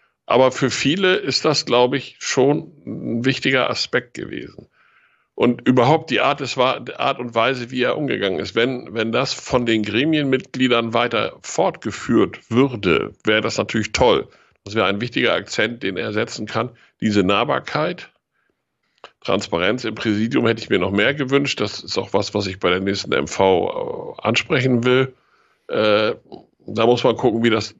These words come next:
so funktionieren wird. Ähm, die Art und Weise, den Fußball zu sehen. Er hat zum Beispiel, er war ja dann wohl offensichtlich verantwortlich dafür,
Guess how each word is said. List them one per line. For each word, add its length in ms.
so 200
funktionieren 760
wird. 320
Ähm, 800
die 320
Art 180
und 180
Weise, 760
den 200
Fußball 560
zu 220
sehen. 400
Er 240
hat 260
zum 140
Beispiel, 500
er 140
war 100
ja 60
dann 160
wohl 140
offensichtlich 580
verantwortlich 480
dafür, 460